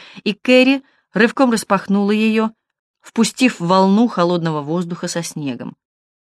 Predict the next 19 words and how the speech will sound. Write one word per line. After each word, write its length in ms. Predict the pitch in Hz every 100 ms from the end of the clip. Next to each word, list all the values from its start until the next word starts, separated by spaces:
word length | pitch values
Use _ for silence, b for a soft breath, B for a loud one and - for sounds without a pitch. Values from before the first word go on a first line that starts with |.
| _ _ _ _ _ _ -
За 180 | 196
порогом, 540 | 247 226 247 240 240 226 B B
в 100 | _
полосе 360 | 202 214 202 262
света, 420 | - 196 214 196
падающего 600 | 202 190 196 185 202 185
от 160 | 175
фонаря, 420 | - 185 180 185 180
стоял 340 | - 151 165
мужчина. 640 | 190 180 - - 139 135 - _ _ _ _ _ _
Очень 200 | - 190
короткие 480 | 185 208 208 - 185
темные 380 | 170 180 165 151
волосы, 560 | 147 190 208 208 202 190 B B B
теплое 520 | - 247 269 262 247 226
темно-синее 680 | 214 190 190 - 254 180
пальто, 520 | 147 143 139 - 185 196
поднятый 480 | - 233 202 143 139
воротник. 680 | 135 135 - 151 175 196